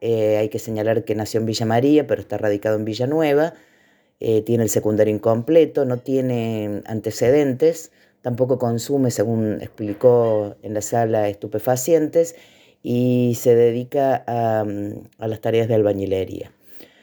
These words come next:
Por la acusación en su contra fue detenido el catorce de octubre del año veinte veintidós.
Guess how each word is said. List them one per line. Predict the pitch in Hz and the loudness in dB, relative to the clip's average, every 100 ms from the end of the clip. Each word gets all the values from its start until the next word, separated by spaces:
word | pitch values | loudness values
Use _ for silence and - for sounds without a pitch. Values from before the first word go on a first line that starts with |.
| _ | _
Por | - 123 117 | 0 2 2
la | |
acusación | 113 117 123 113 160 151 | 0 -2 -2 0 4 4
en | 139 | 2
su | 127 | -4
contra | 131 147 143 139 | 0 0 0 -6
fue | - 120 | 0 4
detenido | 120 110 107 123 131 131 131 - | 4 2 0 0 4 4 2 -2
el | 110 107 101 | -2 -2 -4
catorce | 104 - 123 123 127 | -6 -4 -4 -2 0
de | 113 | 0
octubre | 104 - 123 123 123 123 - _ _ _ | -2 -2 0 4 6 4 0 _ _ _
del | 113 110 | 0 0
año | 113 120 117 | 2 0 2
veinte | 117 120 113 | 2 0 0
veintidós. | 107 107 107 147 165 151 - | 0 0 2 6 6 4 -6